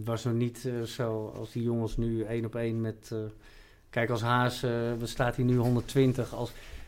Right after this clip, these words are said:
hè, als hij dat als hoogste ranking zou hebben en hij had nog niet, eh, hoger gestaan al die jaren. Als je honderdtwintig van de wereld staat, kun je ook geen privécoach meenemen. Dus zul je er eentje moeten gaan delen. Of een coach die, eh, het voor wat minder doet.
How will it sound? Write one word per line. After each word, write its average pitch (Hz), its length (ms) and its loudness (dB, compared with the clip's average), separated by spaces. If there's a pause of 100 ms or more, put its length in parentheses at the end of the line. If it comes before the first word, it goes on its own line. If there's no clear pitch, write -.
(100)
hè, 123 100 -4
als 131 280 2
hij 139 100 2
dat 135 320 6 (120)
als 127 180 0
hoogste 131 340 8
ranking 147 380 12
zou 113 280 6
hebben 117 300 2 (480)
en 117 140 -4
hij 113 160 2
had 113 180 0
nog 120 100 2
niet, 117 280 0
eh, 92 340 -8
hoger 120 400 2
gestaan 127 460 2
al 113 120 2
die 110 120 0
jaren. 104 400 -4 (600)
Als - 140 -8
je 117 60 -6
honderdtwintig 113 440 2
van 110 100 2
de 113 60 2
wereld 123 180 4
staat, 107 240 -2
kun 120 120 -4
je 110 60 -2
ook 117 100 -4
geen 139 120 2
privécoach 113 580 -2
meenemen. 101 560 -4
Dus 98 120 -8
zul 113 120 0
je 110 60 2
er 110 100 0
eentje 110 220 0
moeten 113 200 -2
gaan 110 140 0
delen. 117 440 -2 (1080)
Of - 280 -6
een 104 120 -4
coach 104 380 0
die, 107 340 -2
eh, 104 120 -4
het 101 280 -8
voor 104 240 -4
wat 104 180 -4
minder 113 340 0
doet. 104 380 -12